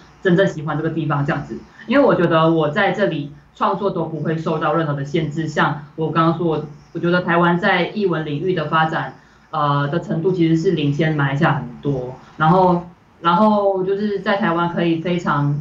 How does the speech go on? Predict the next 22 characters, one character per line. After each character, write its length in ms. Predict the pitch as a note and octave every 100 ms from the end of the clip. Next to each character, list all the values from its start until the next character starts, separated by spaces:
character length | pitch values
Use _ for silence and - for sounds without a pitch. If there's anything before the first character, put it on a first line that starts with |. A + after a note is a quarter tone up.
| -
自 160 | G3 F3
由 100 | D3+
的 120 | D3
创 320 | - F3 D#3+
作， 360 | F3+ D3 C#3 - - -
然 140 | E3
后 260 | F#3 F#3+ F3
还 100 | E3+
有 100 | E3+
很 120 | E3+
多 120 | E3
的 360 | D#3+ D#3 D3 D3
方 280 | - E3+ E3+
式， 360 | - F3+ E3 -
像 260 | - F#3 E3+
影 200 | D3+ D3
展 260 | F#3 C#3+ D3
或 100 | F3+
者 20 | E3+
是 140 | F3+
各 220 | G3+ F#3+
种 300 | - D3+ C#3